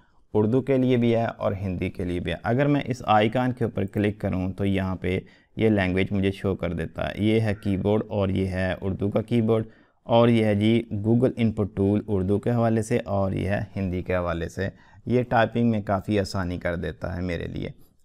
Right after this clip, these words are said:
आप इनको डाउनलोड भी कर सकते हैं, लेकिन अब ऑफिशियल जो वेबसाइट है Google Input Tool के हवाले से, वहाँ से ये नहीं मिलता। दूसरी अगर कोई वेबसाइट दे देती है तो ठीक है, वरना आप ऑनलाइन इस्तेमाल कर सकते हैं।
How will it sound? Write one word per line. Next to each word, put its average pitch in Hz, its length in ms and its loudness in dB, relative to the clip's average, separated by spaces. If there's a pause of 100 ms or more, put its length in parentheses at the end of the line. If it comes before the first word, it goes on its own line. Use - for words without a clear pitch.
आप 113 420 6 (100)
इनको 107 360 0
डाउनलोड 95 440 0
भी 107 140 0
कर 107 180 0
सकते 104 320 -6
हैं, 104 280 -2
लेकिन 107 500 0
अब 107 320 0
ऑफिशियल 123 580 -2
जो 98 100 0
वेबसाइट 92 500 0
है 92 200 -2 (380)
Google 107 400 2
Input 104 380 -4
Tool 104 200 0
के 107 60 -2
हवाले 90 300 0
से, 107 120 -6
वहाँ 98 280 -2
से 95 160 -4
ये 92 200 0
नहीं 90 240 -2
मिलता। 85 460 -6 (360)
दूसरी 127 420 0
अगर 113 140 2
कोई 110 180 0
वेबसाइट 101 380 2
दे 101 180 4
देती 104 280 0
है 98 60 2
तो 95 140 -2
ठीक 104 360 -2
है, 104 160 0 (380)
वरना 104 320 2
आप 98 360 4
ऑनलाइन 98 380 0
इस्तेमाल 95 360 -4
कर 90 160 -6
सकते - 360 -6
हैं। 85 260 -6